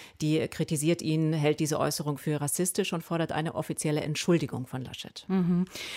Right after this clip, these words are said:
Speaker 2: Aber es geht ja vor allem tatsächlich um diese unglaublich miserablen Arbeits- und Wohnbedingungen für Menschen in der Fleisch-, die in der Fleischindustrie arbeiten, oder, Herr Thierse? Und, äh, gut, dass das Augenmerk da, Merk da jetzt drauf fällt.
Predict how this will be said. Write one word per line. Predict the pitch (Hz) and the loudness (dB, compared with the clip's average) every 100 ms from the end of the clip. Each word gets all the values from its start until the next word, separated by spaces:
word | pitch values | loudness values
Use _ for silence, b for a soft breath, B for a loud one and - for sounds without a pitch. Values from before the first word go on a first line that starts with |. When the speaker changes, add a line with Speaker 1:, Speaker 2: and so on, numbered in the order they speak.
| B | B
Speaker 2:
Aber | 202 | 4
es | 202 208 | 4 4
geht | 220 233 | 2 2
ja | 247 247 | 0 0
vor | 220 190 | -2 -2
allem | 190 214 | 2 2
tatsächlich | 208 220 214 - | 2 2 2 4
um | 226 220 | 6 6
diese | 214 202 | 6 4
unglaublich | - 247 240 180 185 214 196 180 | 6 6 6 6 4 2 4 4
miserablen | 180 180 165 190 190 180 | 6 4 4 2 2 2
Arbeits- | 160 185 185 175 | 2 2 2 2
und | 175 | 0
Wohnbedingungen | 160 190 185 151 165 160 160 165 | 4 4 4 4 2 4 4 2
für | 151 175 | 2 2
Menschen | 170 165 160 - | 4 4 2 2
in | 160 | 2
der | 156 | 2
Fleisch-, | 175 165 175 - | 0 -2 -4 -4
die | 165 | 0
in | 160 | 2
der | 165 | 2
Fleischindustrie | 165 165 175 170 160 180 | 0 -2 0 0 0 -2
arbeiten, | 160 190 156 147 151 | 0 0 0 -2 -2
oder, | 175 170 | -2 -2
Herr | 143 | -4
Thierse? | - 151 147 156 | -4 -4 -2 0
Und, | 156 151 | 0 0
äh, | 175 | 0
gut, | 170 208 190 | 4 4 4
dass | 175 | 2
das | 175 - | 2 2
Augenmerk | 160 185 185 143 | 6 8 6 4
da, | 180 | -2
Merk | 175 180 165 - | 2 4 4 2
da | 175 160 | 0 2
jetzt | 160 - | 0 -2
drauf | 190 214 | -4 -4
fällt. | - - - | -8 -14 -16